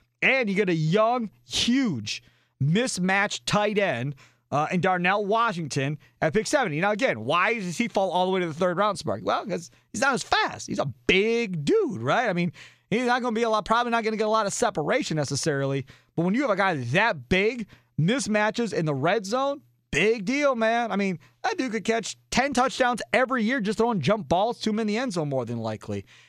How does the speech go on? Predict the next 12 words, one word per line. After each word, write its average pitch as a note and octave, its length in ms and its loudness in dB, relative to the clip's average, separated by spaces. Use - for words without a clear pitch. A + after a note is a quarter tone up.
He's G3+ 100 -2
gonna C4+ 120 -2
be B3 80 2
a D#3 100 0
big A#3 480 0
target, C#3 600 0
uh, D#3 420 2
for G3 240 0
Stroud G3+ 360 0
to D3+ 80 -2
throw G3 280 0
to. - 240 -8